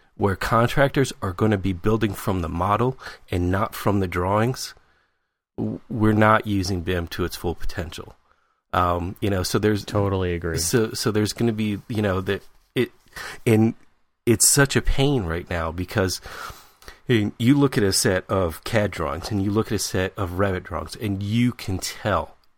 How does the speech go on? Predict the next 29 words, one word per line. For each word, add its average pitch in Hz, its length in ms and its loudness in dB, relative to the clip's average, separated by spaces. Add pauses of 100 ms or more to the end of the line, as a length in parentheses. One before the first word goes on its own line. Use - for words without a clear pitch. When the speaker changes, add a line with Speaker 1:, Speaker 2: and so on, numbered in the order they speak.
(140)
Speaker 1:
absolutely 120 680 -2
tell, 90 300 -4 (360)
which - 260 2
was 98 200 0
done 95 200 2
in 87 120 -4
which 90 260 -6
program, - 440 -6 (340)
because 85 520 -2 (360)
graphically, 120 720 2 (300)
one 90 360 0
reads 113 300 2
better 127 420 2 (360)
and 90 160 -4
the 90 120 0
other 117 200 4
one 113 320 4 (1040)
is 95 240 0
just - 260 2
this 90 240 0 (160)
weird, 110 540 4 (680)
you 113 100 0
know, 98 380 2
an 101 220 0 (180)
assembly 113 640 2
of 92 440 0
bad 110 300 2
line 113 460 4
weights 110 520 0